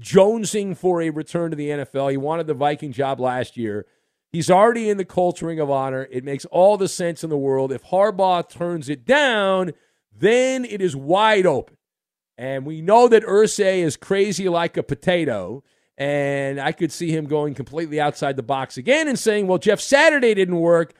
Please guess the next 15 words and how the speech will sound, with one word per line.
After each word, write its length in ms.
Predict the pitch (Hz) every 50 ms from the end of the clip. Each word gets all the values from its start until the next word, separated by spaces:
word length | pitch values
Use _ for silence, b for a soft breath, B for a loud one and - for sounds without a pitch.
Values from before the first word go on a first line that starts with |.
| _ _ _ _
so 160 | _ - 196 190
why 240 | 202 226 254 294
don't 100 | 285 269
I 100 | 262 240
go 200 | 226 175 214 214
back 440 | 175 - - 214 214 220 240 240 -
into 140 | 240 220 214
my 160 | 196 185 180
bag 460 | 180 143 - 185 190 196 208 220 196
of 100 | 185 147
tricks 640 | - - - - 233 214 160 143 - - - - - - _ _ _ _ _ _
and 200 | 156 165 180 180
let's 200 | 220 262 254 -
see 180 | - 277 262 233
how 260 | 202 208 214 202 202